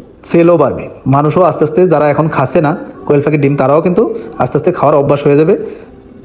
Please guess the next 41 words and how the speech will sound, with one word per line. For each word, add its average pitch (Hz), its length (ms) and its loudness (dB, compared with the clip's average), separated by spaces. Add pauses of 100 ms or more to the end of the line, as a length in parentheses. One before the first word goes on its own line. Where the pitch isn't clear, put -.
(140)
তাহলে 151 280 2
আপনি 170 300 2
যেরকম 185 300 2
উপকৃত 190 480 0
হবেন, 190 320 0 (680)
অন্যান্য 196 300 2
খামারিরাও 165 420 2
কিন্তু 185 220 2
এভাবে 151 240 4
উপকৃত 170 460 2
হবে, 165 200 2
তারাও 147 280 2
দেখবে, 156 440 2
শিখবে, 160 340 2 (220)
তারাও 139 260 2
এইভাবে 160 280 4 (1000)
আস্তে - 180 0
আস্তে 151 220 0
করে, 180 200 2 (320)
উম, 139 200 4
বাড়াবে। 131 340 0
কেননা 208 220 2
দেখেন, 214 300 2 (320)
সব 220 280 0
দোকানে 233 240 4
কিন্তু, 202 260 2
মুদি 180 200 2
দোকানে, 170 320 2 (100)
যে 160 100 2
কোনো 170 140 2
দোকানে 165 280 2
কিন্তু 170 180 0
মোটামুটি 165 380 2
ফার্মের 143 360 0
ডিম 147 140 0
কিন্তু 143 160 0
রাখে, 120 240 -2 (380)
তো - 80 0
ওগুলো 214 200 4
তো 220 100 -2
চলে, 185 260 2